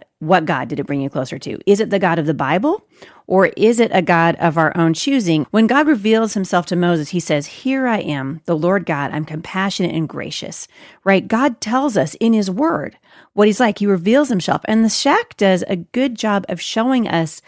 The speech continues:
this good and compassionate and gracious God, but it doesn't do a good job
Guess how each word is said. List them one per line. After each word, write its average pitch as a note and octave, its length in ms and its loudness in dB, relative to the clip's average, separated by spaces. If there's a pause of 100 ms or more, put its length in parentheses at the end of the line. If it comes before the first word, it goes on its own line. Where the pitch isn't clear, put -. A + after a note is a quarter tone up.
(300)
this F3 380 0 (160)
good G#3 400 2
and F3+ 180 0
compassionate F#3 760 -2
and F3 220 -2
gracious F3+ 480 0
God, D#3+ 460 -2
but F#3 140 0
it F3+ 280 -4
doesn't B3 500 -2
do D3 260 -4
a D3 100 -4
good C#3 240 -8
job C3+ 340 -6